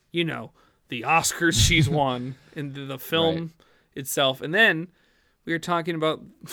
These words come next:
Speaker 1: <laughs> we're actually gonna talk about a Marvel film and a tra-, and a tease
Speaker 2: Yeah, it'll
Speaker 1: in a
Speaker 2: be,
Speaker 1: trilogy.
Speaker 2: it'll be, uh, fresh out of the, out in the box office.
Speaker 1: Yeah.
Speaker 2: It's one
Speaker 1: Yeah.
Speaker 2: of the rare episodes where we'll be talking about a very newly released film.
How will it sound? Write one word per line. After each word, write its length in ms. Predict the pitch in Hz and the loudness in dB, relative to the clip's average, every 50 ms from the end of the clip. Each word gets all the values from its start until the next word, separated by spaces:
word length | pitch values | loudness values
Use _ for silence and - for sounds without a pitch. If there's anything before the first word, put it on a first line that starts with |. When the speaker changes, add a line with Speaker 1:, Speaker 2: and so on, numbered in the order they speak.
| - - | -10 -10
Speaker 1:
<laughs> 420 | - - - - - - - - | -10 -12 -14 -16 -16 -16 -14 -8
we're 140 | 190 185 190 | 0 2 2
actually 300 | 175 170 - - - 208 | 2 2 2 0 0 0
gonna 180 | 165 180 175 170 | 0 0 -2 -2
talk 220 | 165 175 170 175 | -2 -2 -2 -2
about 180 | 180 175 175 175 | -2 -2 -4 -4
a 40 | 175 | -2
Marvel 320 | 180 202 254 262 196 160 | 0 0 0 0 0 -2
film 220 | - - 139 139 143 | -2 -2 -2 -2 -2
and 100 | 143 139 | -4 -6
a 20 | |
tra-, 320 | 143 - 180 202 190 - - | -4 -4 -2 -2 -2 -4 -6
and 100 | 143 135 | -8 -8
a 40 | |
tease 240 | 135 - - 208 - | -8 -8 -6 -4 -2
Speaker 2:
Yeah, 160 | 117 143 147 | 0 2 2
it'll 260 | 123 113 113 120 110 113 | 2 2 2 2 2 2
Speaker 1:
in 60 | 117 | 2
a 40 | 117 | 2
Speaker 2:
be, 60 | 113 - | 2 2
Speaker 1:
trilogy. 360 | 196 202 185 156 139 143 - | 2 0 0 -2 -6 -8 -10
Speaker 2:
it'll 220 | - 104 104 104 101 | -8 -6 -6 -6 -6
be, 300 | 98 107 104 104 104 104 | -6 -6 -6 -4 -2 -2
uh, 280 | 101 101 98 98 98 92 _ _ _ | -2 -2 -2 -4 -6 -8 _ _ _
fresh 760 | - - - - - 113 110 110 120 120 - - - - - - _ _ _ _ _ - | -20 -20 -20 -6 -2 0 0 0 0 -2 -6 -8 -10 -10 -12 -14 _ _ _ _ _ -6
out 120 | 104 113 127 | -4 -2 -2
of 80 | 123 | -2
the, 180 | 120 120 - - | -2 -2 -2 0
out 200 | 110 120 127 - | 0 0 0 0
in 80 | 127 | -2
the 60 | 123 107 | -4 -2
box 420 | 92 113 117 127 131 - - - | 2 4 6 6 4 2 0 0
office. 420 | 135 131 131 135 - 135 143 143 147 | 2 2 2 2 2 0 0 0 0
Speaker 1:
Yeah. 260 | 151 165 170 160 135 - - | 0 0 -2 -2 -4 -6 -6
Speaker 2:
It's 380 | - 104 101 - - - - - | -6 -6 -6 -4 -6 -6 -6 -4
one 100 | 131 143 | -2 0
Speaker 1:
Yeah. 120 | 160 165 | 0 0
Speaker 2:
of 40 | 147 | 0
the 80 | 107 104 | 0 -2
rare 520 | 101 104 107 107 110 110 107 107 107 - _ _ _ _ _ | 0 2 2 2 2 0 -2 -4 -6 -8 _ _ _ _ _
episodes 480 | - 107 107 - 117 - 120 117 117 107 | -6 -4 0 0 0 0 2 0 0 0
where 100 | 113 104 | -4 -6
we'll 80 | 104 101 | -4 -2
be 240 | 95 107 101 95 - _ _ - | -2 -2 -4 -4 -8 _ _ -8
talking 360 | - - 101 104 - - 110 | -4 -4 -2 -2 -2 -4 -4
about 240 | 107 107 107 104 98 | -2 -2 -2 -2 -2
a 200 | 98 95 95 98 95 - | -2 -4 -4 -6 -10 -16
very 400 | - 98 101 113 113 123 123 123 | -10 -2 2 4 6 6 6 6
newly 320 | 120 117 123 123 120 123 123 | 4 4 2 2 2 2 0
released 400 | 117 110 110 120 127 120 - - | 0 0 0 0 -2 -2 -6 -8
film. 400 | - 123 117 120 127 135 139 | -8 -8 -6 -6 -8 -8 -10